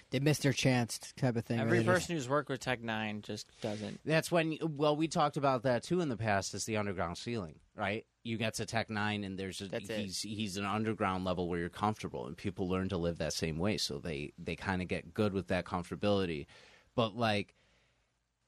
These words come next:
Speaker 3: it's sad with Chris because he, like, he, I remember when he was big enough where he bought his first Camaro, and, like, he lives in a house with, I think, two other people now. I'm like, "Oh, you can't afford your other,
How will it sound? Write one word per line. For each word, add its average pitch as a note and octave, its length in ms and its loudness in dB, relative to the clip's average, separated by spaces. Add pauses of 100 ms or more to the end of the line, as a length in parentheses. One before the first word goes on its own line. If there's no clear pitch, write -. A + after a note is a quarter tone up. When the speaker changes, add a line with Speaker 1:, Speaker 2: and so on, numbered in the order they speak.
(100)
Speaker 3:
it's - 200 -2
sad C3 300 2
with G2 140 -12
Chris C3+ 320 2
because F#2 400 -4
he, G#2+ 240 -2
like, F#2 400 2 (920)
he, C#3+ 440 -4
I C3+ 100 0
remember C3 480 0
when A#2+ 140 2
he A#2 40 0
was G#2 120 -2
big A2+ 200 0
enough A2 200 -2
where G#2+ 100 0
he G2 60 0
bought G2+ 300 2
his G2 100 -4
first G2+ 280 -4
Camaro, F2+ 600 -2 (360)
and, G#2 320 0
like, F2+ 240 0
he G#2 180 -4
lives G#2 280 -2
in G2 80 -2
a F2 40 -2
house F#2+ 360 -2
with, E2+ 140 -4
I E2 80 -2
think, E2+ 220 -6
two E2+ 200 0
other D2+ 240 0
people D2 420 -2
now. G1+ 280 -8 (280)
I'm A2+ 120 -2
like, G2 200 4
"Oh, F#2 400 0
you D2+ 140 -12
can't B2 220 0
afford G2 420 -2
your F2 140 -2
other, F2 220 -2